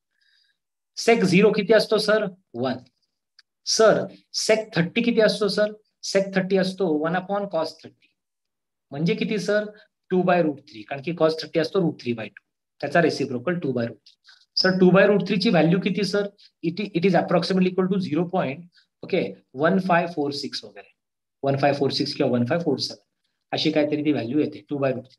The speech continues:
ती कशी काय sir? टू into root three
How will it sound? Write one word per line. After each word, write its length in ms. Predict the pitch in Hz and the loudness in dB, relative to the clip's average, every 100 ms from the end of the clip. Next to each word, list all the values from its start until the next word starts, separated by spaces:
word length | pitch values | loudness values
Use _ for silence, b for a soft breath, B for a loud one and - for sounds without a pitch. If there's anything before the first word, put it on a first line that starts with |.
| - | -8
ती 80 | 208 | -2
कशी 240 | 202 208 | 0 0
काय 140 | 208 | 0
sir? 260 | 190 196 202 - b b _ - | 0 -2 -6 -10 b b _ -4
टू 360 | 226 220 185 185 - - | -2 0 -2 -6 -10 -6
into 480 | 180 180 202 208 151 - _ _ _ _ _ | -4 -4 -4 -4 -6 -10 _ _ _ _ _
root 140 | 139 175 | -6 -4
three 520 | 180 - 220 151 | -4 -4 -2 -2